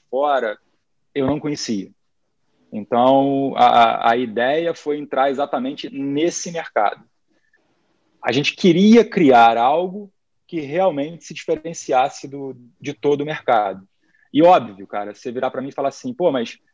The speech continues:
é, você já sonhava grande de querer botar a marca lá, lá, lá pra fora?" Já. A marca já nasceu querendo ser uma marca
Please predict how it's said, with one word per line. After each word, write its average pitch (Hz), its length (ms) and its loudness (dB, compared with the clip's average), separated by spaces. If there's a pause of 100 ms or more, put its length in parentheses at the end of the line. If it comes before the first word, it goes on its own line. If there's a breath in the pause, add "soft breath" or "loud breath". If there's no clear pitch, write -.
(120)
é, 117 180 -4
você - 140 -8
já 143 100 0
sonhava 175 440 2
grande 147 360 -2
de 131 120 -10
querer 143 240 0
botar 131 580 2
a 120 80 0
marca 131 320 -4
lá, 127 100 -2 (140)
lá, 120 160 -4
lá 131 160 0
pra 117 140 -6
fora?" 147 420 -6 (640)
Já. 101 300 -2 (1040)
A 107 80 -8
marca 120 280 -4
já 127 120 0
nasceu 143 600 -4 (540)
querendo 156 480 2
ser 151 320 -4
uma 151 160 -4
marca 139 640 -4